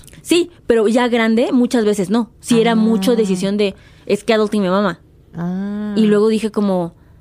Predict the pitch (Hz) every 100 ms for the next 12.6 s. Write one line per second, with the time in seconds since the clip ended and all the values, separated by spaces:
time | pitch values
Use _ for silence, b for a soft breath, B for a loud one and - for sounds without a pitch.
0 | b - 196 202 196 214 247 247 262 226
1 | 190 370 - - - - _ _ - -
2 | 185 185 190 190 196 - - 196 202 220
3 | 214 196 175 247 403 - _ - - -
4 | - - - - - 190 190 180 180 196
5 | 196 - 185 175 165 175 160 170 165 -
6 | - b b b - 226 208 208 220 214
7 | 202 196 190 180 170 170 - 165 147 190
8 | 202 226 190 175 175 240 254 247 196 190
9 | 180 240 339 B B B - 185 - 190
10 | 165 - - - 190 165 - b b -
11 | 330 - 370 - 339 339 349 339 311 302
12 | 302 320 294 226 180